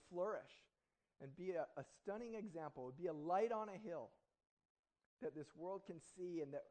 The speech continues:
um, we would bring your kingdom down to earth as you taught us to pray. And so I thank you that we can pray this prayer, we can live this life from grace,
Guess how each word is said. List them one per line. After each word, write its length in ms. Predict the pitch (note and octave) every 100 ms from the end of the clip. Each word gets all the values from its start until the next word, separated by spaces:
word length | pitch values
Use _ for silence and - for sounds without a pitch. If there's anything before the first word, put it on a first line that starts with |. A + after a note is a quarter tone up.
| _ _ _ -
um, 240 | C3+ C3 - D3
we 160 | F#3 G3
would 160 | C#3+
bring 160 | D#3 F#3
your 240 | F3 D3+ -
kingdom 400 | F#3 F3+ D#3+ C3+
down 320 | C#3 C#3 C#3
to 80 | C3 -
earth 240 | A#2+ G2 _ _ _ _ _ _ _ _ C3
as 80 | C3+
you 80 | C3+
taught 160 | D#3 C3
us 160 | B2 -
to 80 | A2+
pray. 240 | A#2+ A2+ - _ _ _ _ _ A#2+
And 80 | A#2+
so 160 | D#3+
I 80 | C#3+ -
thank 320 | F3+ G3 F#3+
you 80 | C#3 A#2
that 80 | C#3+
we 80 |
can 160 | C#3 A#2+ - F3+
pray 160 | G3
this 160 | F#3 - -
prayer, 240 | F3+ F3+
we 80 | D#3
can 160 | C3 B2+
live 160 | D#3+ F#3
this 160 | F#3 -
life 240 | E3+ C3+ - - _ _ - - -
from 240 | F#3 G#3
grace, 400 | F#3 F#3+ E3 G#2+